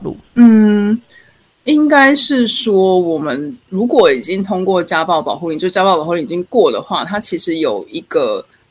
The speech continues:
Speaker 2: 呃，保护的范围是可以令这个施暴者迁出你们共同的住所。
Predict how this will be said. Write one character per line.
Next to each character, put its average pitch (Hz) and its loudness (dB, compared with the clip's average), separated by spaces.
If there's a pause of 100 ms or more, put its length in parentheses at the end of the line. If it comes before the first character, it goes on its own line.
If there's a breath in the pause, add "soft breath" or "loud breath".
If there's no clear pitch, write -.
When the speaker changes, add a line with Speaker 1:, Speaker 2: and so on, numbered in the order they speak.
Speaker 2:
呃， 143 -2
保 135 -2
护 240 -4
的 185 0
范 196 -2
围 123 -4
是 - -6
可 185 -8
以 170 -2
令 165 -4
这 180 -6
个 165 2
施 175 -4
暴 170 -2
者 117 -6
迁 170 -4
出 170 -4
你 151 -8
们 101 -10
共 160 -2
同 107 -14
的 92 -10
住 156 -4
所。 - -12